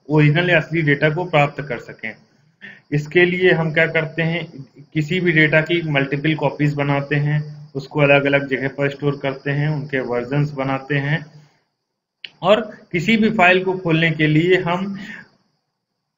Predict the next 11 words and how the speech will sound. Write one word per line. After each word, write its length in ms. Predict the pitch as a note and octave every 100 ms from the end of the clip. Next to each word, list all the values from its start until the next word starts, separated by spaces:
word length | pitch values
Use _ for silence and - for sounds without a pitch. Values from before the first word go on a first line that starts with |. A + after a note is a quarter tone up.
| _ _ D3+
आईडी 600 | D#3+ D#3+ F#3 F#3 F3+ E3+
का 100 | E3+
इस्तेमाल 520 | D#3 - D#3+ D#3 D#3
करते 320 | D3+ D3 D3+
हैं 160 | D#3 E3
या 80 | E3
password 500 | D3 B2+ C3 C#3 C3+
का 160 | C3+
इस्तेमाल 440 | B2 - A#2+ A2 G#2+
करते 340 | - G2+ -
हैं, 200 | G#2 G2+